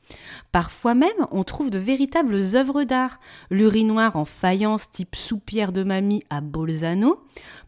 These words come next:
Pensez enfin à celui en or au Guggenheim de New York de l'artiste italien Maurizio Cattelan,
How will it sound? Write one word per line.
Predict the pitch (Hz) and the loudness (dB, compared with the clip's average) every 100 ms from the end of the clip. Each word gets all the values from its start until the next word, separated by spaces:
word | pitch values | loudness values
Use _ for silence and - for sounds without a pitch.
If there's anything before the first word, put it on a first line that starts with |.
| - | 4
Pensez | 277 277 - 262 254 | 4 4 2 -2 -2
enfin | 160 151 - - 359 - - - | -4 -8 -8 -6 -6 -8 -20 -6
à | 190 | -2
celui | 196 - 220 247 - | -2 0 0 -2 -4
en | 156 160 180 | -4 -2 2
or | 233 302 262 - - - | 4 4 2 -2 -10 -8
au | 180 180 | -4 -4
Guggenheim | 196 277 226 214 214 214 185 | -2 0 2 0 0 0 -2
de | 151 | -4
New | 151 170 240 | -2 0 2
York | 208 151 156 - - 139 _ _ _ - - - | 0 -2 -4 -6 -12 -14 _ _ _ -20 -20 -14
de | 170 170 165 226 _ _ _ _ _ _ - | -8 -6 -6 -8 _ _ _ _ _ _ -6
l'artiste | 185 - - 185 - | -4 -4 -2 -2 -4
italien | - 151 160 233 - | -6 -4 -4 -6 -8
Maurizio | 170 175 247 202 165 160 165 - - | -6 -2 -2 -2 -6 -6 -8 -8 -8
Cattelan, | 240 233 165 143 131 180 240 | -6 -6 -6 -4 -4 -4 -6